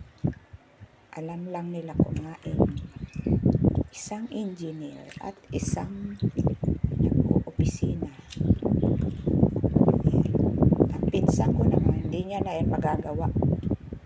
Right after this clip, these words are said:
Kasi nga, ano yun, operada. Eh, lagi mahina ang katawan. Alisan ko na rin kaya ito ng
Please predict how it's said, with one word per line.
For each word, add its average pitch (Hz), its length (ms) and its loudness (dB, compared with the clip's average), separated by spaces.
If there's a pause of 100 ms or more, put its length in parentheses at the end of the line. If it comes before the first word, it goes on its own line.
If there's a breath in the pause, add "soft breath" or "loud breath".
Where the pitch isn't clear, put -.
(680)
Kasi 160 400 2
nga, 151 160 -6 (240)
ano 147 240 -8
yun, 147 480 -12
operada. 139 720 -12 (800)
Eh, 147 400 -8 (1600)
lagi 160 320 -4
mahina 151 400 -4
ang 156 80 -6
katawan. 135 480 -12 (640 loud breath)
Alisan 190 400 -4
ko 202 160 -2
na 190 160 -2
rin 180 160 -8
kaya 175 320 -4
ito 165 160 -8
ng 170 240 -10